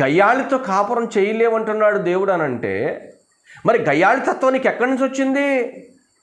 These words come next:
ఎక్కడది ఈ స్వభావం? ఎందుకు నీ భర్త నీతో కాపురం చేయలేకపోతున్నాడు? "నా భార్యతో," ఏమండి భార్యాభర్తల కలకాలం కలిసి ఉండాలని దేవుడు జతపరిస్తే, నిన్ను నూరేళ్ళు చల్లగా ఉండమని అందరూ వచ్చి ఆశీర్వదిస్తే, ఇదేంటి పెళ్ళైన కొన్నాళ్ళకే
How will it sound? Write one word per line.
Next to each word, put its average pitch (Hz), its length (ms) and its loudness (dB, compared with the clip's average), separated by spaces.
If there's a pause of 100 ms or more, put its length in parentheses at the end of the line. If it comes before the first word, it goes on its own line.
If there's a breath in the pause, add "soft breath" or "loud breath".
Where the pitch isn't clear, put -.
(520 loud breath)
ఎక్కడది 285 340 0
ఈ 269 40 0
స్వభావం? 262 840 2 (1000)
ఎందుకు 226 240 0
నీ 302 120 2
భర్త 208 280 2
నీతో 262 220 0
కాపురం 233 500 0
చేయలేకపోతున్నాడు? 262 680 0
"నా 185 100 2
భార్యతో," 180 520 2 (200 loud breath)
ఏమండి 175 260 2
భార్యాభర్తల 156 760 0
కలకాలం 147 600 -2
కలిసి 165 280 -2
ఉండాలని 156 360 0
దేవుడు 123 240 -2
జతపరిస్తే, 135 960 -4 (400 loud breath)
నిన్ను 185 220 2
నూరేళ్ళు 214 420 4
చల్లగా 202 400 2
ఉండమని 214 400 2
అందరూ 180 340 0
వచ్చి 214 180 0
ఆశీర్వదిస్తే, 160 1000 0 (180 loud breath)
ఇదేంటి 220 360 2
పెళ్ళైన 202 500 0
కొన్నాళ్ళకే 240 920 0